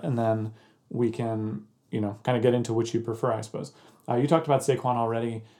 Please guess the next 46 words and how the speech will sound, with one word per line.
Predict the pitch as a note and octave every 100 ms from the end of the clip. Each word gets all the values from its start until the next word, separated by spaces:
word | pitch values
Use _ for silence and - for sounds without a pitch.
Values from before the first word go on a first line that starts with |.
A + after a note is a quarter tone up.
| _ _
I | C3+
think | B2 C3+
his | - B2+ A2+
incredible | A2+ C3+ B2+ A#2+ B2
performance | A#2+ A2+ A#2+ A#2 A#2
against | A2 A2+
Miami | A2+ B2 B2 A#2 A2 _ _ _ _ _ _ _
was | C3 A#2+
a | A#2
good | C3+
sign | - B2+ B2 B2 A#2+
that | A#2 A2 - - _
he | -
actually | B2+ - A#2
is | C3
healthy, | C3+ C3+ C3 C3+ C3 - _ -
that | A2
the | A#2
opportunity | A#2 - C3 B2
is | A#2+
gonna | B2 A2+
be | A#2
there, | A2+ A2+
and | G2+ A2+ G2
the |
production's | G#2+ A#2 B2+ - D#3+ C#3
gonna | C#3+
follow. | C3+ D3 C#3+ C#3+ C#3+ - - _ -
Uh, | G#2+ A2
you | A2+
know, | A2+ G#2+ -
we | - A#2+
had | A#2+ A#2+
some | - A2+
concerns | A#2+ A2 A#2 A2+ A2 - - - -
just | -
about | - -
the | -
health | - C3 B2+ B2+
and | C3
just | -
the | A#2+
general | G#2+ A2+ A2+ A2+ -
efficacy | C3 - A#2 - B2
of | A2
the | A2 G#2 G#2